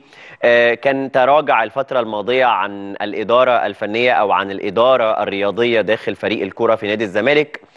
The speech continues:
وكان اسمه مرشح من خلال نادي الزمالك. نبدأ بأمير مرتضى منصور.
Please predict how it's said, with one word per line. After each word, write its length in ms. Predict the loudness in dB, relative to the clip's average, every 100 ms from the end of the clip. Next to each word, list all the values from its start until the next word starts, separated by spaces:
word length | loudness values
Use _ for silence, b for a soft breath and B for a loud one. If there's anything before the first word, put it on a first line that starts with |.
| B B 0
وكان 1200 | 4 4 0 -8 _ _ _ _ _ -2 -2 0
اسمه 420 | -4 -4 -6 -4
مرشح 460 | -2 -2 -2 -6 -6
من 160 | -8 -6
خلال 400 | 0 2 2 0
نادي 400 | 0 0 0 -6
الزمالك. 480 | -8 -10 -16 -16 -2
نبدأ 320 | -2 0 -2 -2
بأمير 380 | -2 -2 0 -2
مرتضى 340 | -2 -6 -6
منصور. 400 | -6 -12 -20 -20